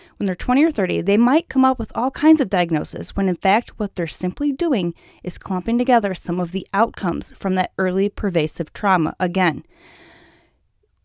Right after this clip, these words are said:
it reminds me of when you're sick or something's going on, especially, um, autoimmune diseases,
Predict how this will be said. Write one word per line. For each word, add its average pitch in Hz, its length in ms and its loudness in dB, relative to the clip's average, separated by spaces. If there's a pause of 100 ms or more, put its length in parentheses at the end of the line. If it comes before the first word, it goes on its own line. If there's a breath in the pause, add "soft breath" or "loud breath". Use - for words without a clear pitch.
(260)
it 202 180 0
reminds 185 360 2
me 196 160 2
of 180 300 2
when 175 120 2
you're 170 140 -2
sick - 500 -2
or 170 300 0
something's 180 400 -2
going 190 240 0
on, 180 560 0
especially, 214 840 -2 (220)
um, 170 380 -6
autoimmune 196 480 0
diseases, 170 560 -2